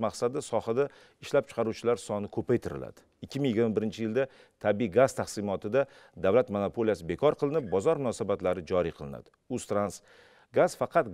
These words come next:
gaz transportirovkasi, ya'ni yetkazish bilan shug'ullanadi. Tadbirkorlik faoliyati bilan bog'liq besh mingga yaqin normativ huquqiy hujjatlar qayta ko'rib chiqiladi. Ularning soni qisqartiriladi va tadbirkorlik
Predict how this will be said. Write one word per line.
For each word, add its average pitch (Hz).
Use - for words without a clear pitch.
gaz 147
transportirovkasi, 104
ya'ni 85
yetkazish 98
bilan 85
shug'ullanadi. 76
Tadbirkorlik 143
faoliyati 127
bilan 120
bog'liq 113
besh 156
mingga 127
yaqin 113
normativ 98
huquqiy 113
hujjatlar 107
qayta 104
ko'rib 123
chiqiladi. 71
Ularning 127
soni 127
qisqartiriladi 82
va -
tadbirkorlik 107